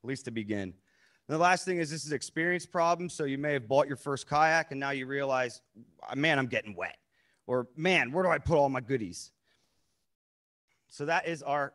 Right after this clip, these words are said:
customer. So where are we now?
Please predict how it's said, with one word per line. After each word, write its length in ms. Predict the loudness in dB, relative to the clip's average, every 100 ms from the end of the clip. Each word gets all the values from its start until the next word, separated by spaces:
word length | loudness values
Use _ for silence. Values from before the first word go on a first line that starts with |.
| _
customer. 560 | -8 -8 -8 -12 -12 _ _ _ _ _ _ _ _ _ _ _
So 140 | -8
where 260 | 2 4 6
are 220 | 6 4
we 80 | 4
now? 360 | 2 2 2